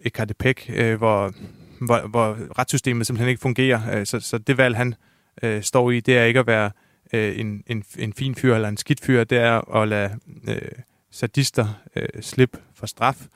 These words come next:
øh, eller at tage loven i egen hånd. Øh, og det er jo på m-, mange måder forståeligt, at han vælger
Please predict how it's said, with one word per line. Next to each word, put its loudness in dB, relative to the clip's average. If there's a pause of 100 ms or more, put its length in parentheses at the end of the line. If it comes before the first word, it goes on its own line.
(320)
øh, 0
eller 4
at 0
tage 0
loven 0
i -4
egen 2
hånd. 0 (400)
Øh, -2 (320)
og -2
det 6
er 8
jo 8
på -4
m-, -6
mange 2
måder 6 (500)
forståeligt, 4 (580)
at -2
han -2
vælger 4